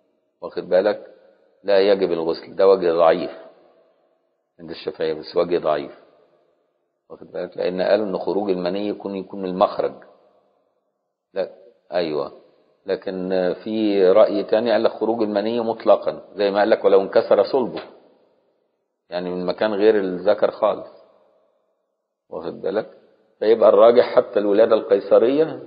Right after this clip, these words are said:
توجب الغسل برضه، طالما الإيه خرج منها المولود.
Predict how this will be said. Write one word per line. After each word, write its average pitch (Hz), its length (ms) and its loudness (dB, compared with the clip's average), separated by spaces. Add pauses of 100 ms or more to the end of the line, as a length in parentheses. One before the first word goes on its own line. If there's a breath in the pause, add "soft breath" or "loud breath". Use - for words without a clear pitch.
(140)
توجب 107 280 -2
الغسل 78 420 -8
برضه، - 300 -16 (560)
طالما 87 520 -6 (340)
الإيه 87 640 -6
خرج 90 380 2
منها 87 520 -6 (280)
المولود. 78 560 -6